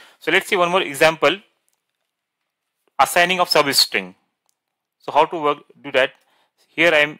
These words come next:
adding one more variable, G V underscore Avki. In finance, B K P F table, there is one field called Avki. Twenty character field is there.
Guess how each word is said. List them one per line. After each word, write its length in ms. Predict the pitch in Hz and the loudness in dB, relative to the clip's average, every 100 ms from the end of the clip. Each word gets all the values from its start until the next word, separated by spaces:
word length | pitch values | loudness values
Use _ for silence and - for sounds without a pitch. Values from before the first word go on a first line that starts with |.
| _ | _
adding 280 | 120 139 135 | 0 0 -2
one 100 | 135 | -4
more 260 | 139 151 | -2 -2
variable, 540 | 127 120 131 120 123 139 - | 0 0 0 0 -2 -2 -18
G 180 | 107 139 | -14 -10
V 180 | 147 151 | -8 -8
underscore 720 | 120 120 120 120 - 139 156 - | -8 -6 -4 -4 -6 -6 -6 -4
Avki. 460 | 120 107 - 101 - _ _ _ _ _ _ _ | -4 -4 -8 -14 -16 _ _ _ _ _ _ _
In 120 | 135 | -8
finance, 640 | 135 143 156 143 156 - - _ _ _ _ _ _ _ _ _ 123 | 0 0 2 0 -2 -8 -18 _ _ _ _ _ _ _ _ _ -12
B 80 | - | -6
K 140 | 160 | -4
P 180 | 151 147 | -2 -2
F 160 | 139 - | -4 -2
table, 400 | 123 113 110 170 _ _ _ _ _ | -2 0 -2 -4 _ _ _ _ _
there 260 | 113 131 | -6 -4
is 40 | 135 | -2
one 160 | 156 | -4
field 340 | 151 - 170 165 | -4 -8 -6 -2
called 260 | 151 147 - | 0 0 -2
Avki. 460 | 123 113 - 104 98 _ _ _ _ _ _ _ | -2 -2 -4 -16 -20 _ _ _ _ _ _ _
Twenty 280 | 135 135 151 | -6 -4 0
character 400 | 131 123 - 123 | 2 2 -2 -12
field 240 | - 120 | -10 -6
is 160 | 120 110 | -6 0
there. 240 | 120 110 | 0 0